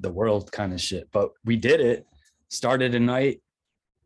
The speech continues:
Eventually, all the people that kinda hated on us ended up playing our night. We ended up playing their night. We started touring around and stuff. But he used to go by E one,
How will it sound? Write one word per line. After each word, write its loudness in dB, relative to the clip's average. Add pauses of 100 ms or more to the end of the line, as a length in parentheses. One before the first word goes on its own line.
(180)
Eventually, 0
all 2
the 0
people -2
that -2
kinda 0
hated 0
on 0
us -4
ended 0
up -2
playing 0
our 2
night. 0
We 0
ended -2
up -20
playing 0
their 0
night. 0 (580)
We -8
started -4 (200)
touring 0
around 0
and 0
stuff. -2
But 0 (200)
he -2
used 0
to 0
go 2
by -2
E 4
one, -2